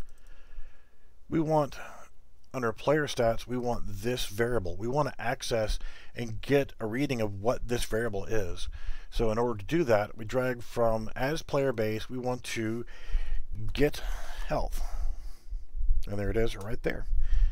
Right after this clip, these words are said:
We want to get our health, and we want to display that here. But here's the problem. This wants a value from zero to one. This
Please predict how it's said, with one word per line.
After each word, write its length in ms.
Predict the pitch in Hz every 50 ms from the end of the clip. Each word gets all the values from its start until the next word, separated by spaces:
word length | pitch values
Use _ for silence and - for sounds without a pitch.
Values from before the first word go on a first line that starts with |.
| - - - - - - -
We 80 | - 123
want 120 | 117 113 107
to 60 | 107
get 260 | 104 - 143 147 147
our 200 | 135 123 135 143
health, 400 | 135 131 113 107 139 - - - - - - - - - - - - - - - - -
and 260 | - 123 123 120 120
we 60 | 127 131
want 220 | 127 127 123 120
to 100 | 120 -
display 320 | - - - 143 151 160
that 220 | 139 127 123 120 -
here. 460 | - - - 196 - - - - - - - - - - - - - - - - - - - - - - - -
But 340 | 156 170 135 - - - - - - - - - -
here's 260 | - - 135 131 117
the 80 | - -
problem. 460 | - 170 185 175 131 98 - - - - - - - - - - - - - - - - - - - - - - - - - - - - -
This 420 | - 107 107 104 127 175 196 - -
wants 180 | 170 160 -
a 60 | 139 120
value 340 | 117 120 113 117 117 117
from 200 | 117 120 110 110
zero 320 | 107 - 113 113 110 104 98
to 100 | 101 98
one. 520 | 101 107 120 131 120 98 87 87 92 - - - - - - - -
This 640 | - 104 - 135 165 170 131 143 147 - - -